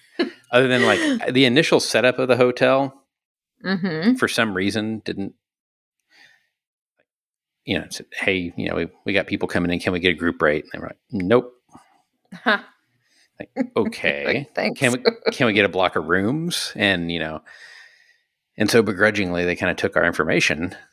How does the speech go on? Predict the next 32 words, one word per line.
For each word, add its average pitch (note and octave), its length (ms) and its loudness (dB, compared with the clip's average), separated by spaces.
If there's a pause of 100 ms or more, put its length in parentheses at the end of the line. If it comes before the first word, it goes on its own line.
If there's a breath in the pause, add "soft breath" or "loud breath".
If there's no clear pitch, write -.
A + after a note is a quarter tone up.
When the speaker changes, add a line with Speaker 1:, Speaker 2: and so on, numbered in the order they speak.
(220 loud breath)
Speaker 2:
And F#2+ 160 2
then F2 280 0
somebody, F#2 540 0
so - 120 -2
I E2 140 0
sent F#2+ 180 0
an D2 60 -6
email F2 220 -2
out. D2+ 40 -2
I E2 60 -2
was D#2+ 100 -14
like, - 100 -20
"Hey, G2 100 -4
you E2+ 140 -6
call A2+ 320 2
the G2+ 80 0
hotel. F#2 600 2
This F2+ 200 -4
is F2+ 180 -4
the F2+ 100 -2
hotel. E2 560 2
You E2 100 -2
make E2 240 0
your D#2 100 -2
reservation D#2+ 640 2
with, E2 140 -2
with E2 180 2
this F2+ 200 2
group." D#2 420 -6
And E2+ 260 -6
somebody F2 380 0
immediately F2 340 -2